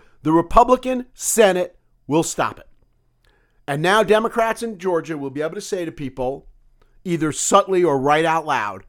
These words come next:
"You want, you want to make weed legal? That's simple. Just give us the Senate."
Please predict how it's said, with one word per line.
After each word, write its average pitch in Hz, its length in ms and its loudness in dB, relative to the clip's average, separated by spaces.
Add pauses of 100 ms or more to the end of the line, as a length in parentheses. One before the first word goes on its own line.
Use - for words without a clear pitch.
(1040)
"You 127 140 -4
want, 120 340 -2
you 127 140 -6
want 120 160 -4
to 127 40 -4
make 139 340 -2
weed 151 500 -8 (100)
legal? 151 460 -2 (880)
That's 123 180 -6
simple. - 380 -4 (340)
Just 131 160 -8
give 127 160 -4
us 117 140 -6
the 143 80 -18
Senate." 143 260 -8